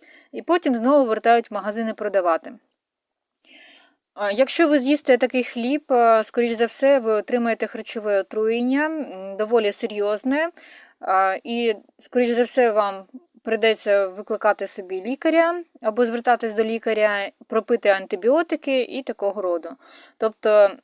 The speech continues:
м, це навіть не просто там харчове отруєння, це буде важке харчове отруєння, тому що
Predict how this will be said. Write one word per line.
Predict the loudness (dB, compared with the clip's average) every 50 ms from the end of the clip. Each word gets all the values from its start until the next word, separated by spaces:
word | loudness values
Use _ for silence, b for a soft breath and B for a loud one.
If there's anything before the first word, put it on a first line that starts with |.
| _ _ -20
м, | -20 -18 -18 -18 -18 -20 _
це | -6 0 4 6 6 6
навіть | 6 4 2 2 2 0 -4 -6
не | -6
просто | -4 0 0 0 0 0 -4 -8 -6
там | -4 -4 -4 -4 -6 -12 -18 -20 _ _ _ _ _ _ _ _ _ _ _ _ _ _ _ _ _ _
харчове | -12 -4 -2 -2 0 2 2 2 4 6 4 4
отруєння, | 4 4 2 2 2 2 2 -2 -2
це | 0 -2 -2 -2
буде | -2 -2 -2 0
важке | 0 0 -2 -4 -2 0 0 0 0 0
харчове | -2 -4 -4 -4 -4 -8 -4 -2 -2 -2 -2 -4 _ _ _ -14
отруєння, | -14 -10 -6 -4 -4 -4 -4 -6 -8 -12 -16 -16 -18 _ _ _
тому | -12 -8 -6 -4
що | -4 -4 -2 -4 -4 -4